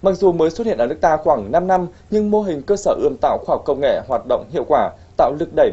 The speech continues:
mạnh mẽ trong ứng dụng khoa học công nghệ, rút ngắn khoảng cách giữa các cơ sở nghiên cứu với doanh nghiệp. Theo thống kê của Bộ Khoa học và Công nghệ, đến nay cả nước đã có khoảng năm mươi cơ sở ươm tạo khoa học công nghệ được hình thành tại các viện nghiên cứu, trường đại học,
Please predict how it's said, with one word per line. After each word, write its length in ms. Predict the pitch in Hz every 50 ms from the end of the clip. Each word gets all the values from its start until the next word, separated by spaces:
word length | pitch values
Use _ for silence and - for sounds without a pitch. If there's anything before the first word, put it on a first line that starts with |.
| 95
mạnh 140 | 120 117 110
mẽ 220 | 131 120 113 185 180 - - -
trong 200 | - 156 135 -
ứng 140 | - 117 127
dụng 200 | 127 - 147 107
khoa 100 | - 135
học 80 | - -
công 120 | 113 123
nghệ, 220 | 131 - - - - - - -
rút 180 | - 196 190
ngắn 160 | 185 156 143 175
khoảng 180 | - 180 131 107
cách 140 | - 175 180 180 -
giữa 220 | - 156 131 98 -
các 180 | - 196 190 -
cơ 100 | 208 185
sở 220 | 180 - 127 - 98 120
nghiên 120 | 139 131
cứu 300 | - - 120 127 143 170 - -
với 140 | - 110 107
doanh 160 | 107 127 110
nghiệp. 140 | 110 98 85 - - - - - _ - - - - - - - _ _ _ _ - - - _
Theo 140 | - 220 220
thống 140 | 214 190 175
kê 180 | 170 220 214
của 240 | 202 208 185 151 120
Bộ 180 | - - 120 139
Khoa 120 | - 185
học 60 | 156 -
và 60 | 117
Công 180 | - 147 139 139
nghệ, 240 | 143 135 101 - - _ _ -
đến 240 | 120 135 123 127
nay 120 | 147 151 147
cả 120 | - 113
nước 180 | 110 147 170 156
đã 120 | 156 139
có 240 | - - - 123 135
khoảng 320 | - - 160 120 104 107
năm 100 | 147 185
mươi 80 | 185 175
cơ 140 | - 185 175
sở 220 | - 156 110 95 -
ươm 160 | 120 135 131
tạo 180 | 117 139 120 104
khoa 120 | - 135
học 60 | 117 -
công 120 | 127 117 123
nghệ 180 | 127 120 - - - - _ _ _ -
được 180 | 151 160 147 147
hình 120 | 147 139
thành 240 | - 151 139 123 117 -
tại 140 | - 117 101 -
các 240 | 175 190 185 -
viện 180 | - 147 127 139
nghiên 140 | 151 143 -
cứu, 300 | - 123 120 143 190 208 - _ - -
trường 260 | - 151 135 120 113
đại 140 | 127 123 123
học, 280 | 131 127 - - -